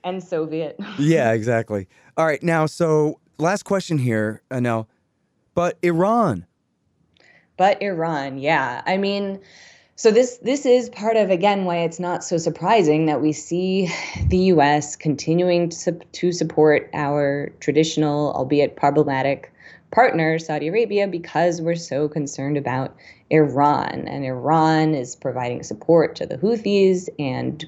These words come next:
Speaker 1: we can't allow the Iranians to do that. But in general, it's important to not reduce Yemen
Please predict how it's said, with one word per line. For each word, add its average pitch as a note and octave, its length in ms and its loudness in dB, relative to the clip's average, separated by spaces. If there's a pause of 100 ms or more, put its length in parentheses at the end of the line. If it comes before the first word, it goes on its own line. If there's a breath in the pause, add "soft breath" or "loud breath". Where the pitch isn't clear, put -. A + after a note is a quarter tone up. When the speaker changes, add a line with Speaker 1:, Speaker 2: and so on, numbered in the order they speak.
Speaker 1:
we B2+ 100 -2
can't F#3 420 0
allow D3+ 680 0 (360 soft breath)
the D#3 140 4
Iranians C#3 520 0
to - 140 -8
do F#3 240 4
that. B2 280 -2 (300)
But C4+ 340 2 (640 soft breath)
in G3+ 220 4
general, G#3+ 480 4
it's E3+ 180 0
important F3+ 720 -4
to D#3 800 0
not D#3 440 2
reduce D3+ 840 2
Yemen D3 560 2